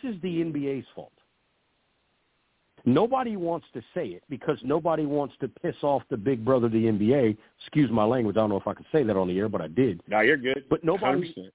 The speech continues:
Speaker 2: <laughs>
Speaker 1: nobody wants to make the N B A mad. And the reality of the situation is the reason why kids feel like the N B A, the N C A A is, quote, exploiting them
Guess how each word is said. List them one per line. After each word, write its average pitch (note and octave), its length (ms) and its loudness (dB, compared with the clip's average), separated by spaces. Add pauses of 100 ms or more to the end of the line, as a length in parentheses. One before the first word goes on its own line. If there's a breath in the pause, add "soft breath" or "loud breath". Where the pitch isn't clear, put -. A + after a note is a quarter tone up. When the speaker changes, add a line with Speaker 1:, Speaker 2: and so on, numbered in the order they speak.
Speaker 2:
<laughs> - 140 -16
Speaker 1:
nobody F#3 460 2
wants E3+ 340 -4
to D3 60 -8
make D3+ 260 -6
the C#3+ 160 -4
N D3 100 -4
B C3 200 -4
A A#2 100 -4
mad. A2 300 -10 (160)
And B2+ 180 -2
the B2+ 80 0
reality D#3 640 2
of A2+ 140 -2
the A2+ 80 -8 (100)
situation C3 640 0
is G2 280 0 (540 soft breath)
the D3 100 4
reason F3+ 560 0
why B2+ 420 2 (140)
kids D#3 320 0 (300)
feel D3 220 4
like B2+ 240 0
the A#2 200 -4
N D3+ 180 2
B C3 200 0
A, - 140 -8
the A#2+ 180 0
N D3+ 260 2
C C#3+ 160 0
A B2 180 0
A A2+ 260 0 (300 soft breath)
is, B2+ 200 0
quote, D#3+ 300 0
exploiting D#3+ 640 -2
them F2+ 220 -8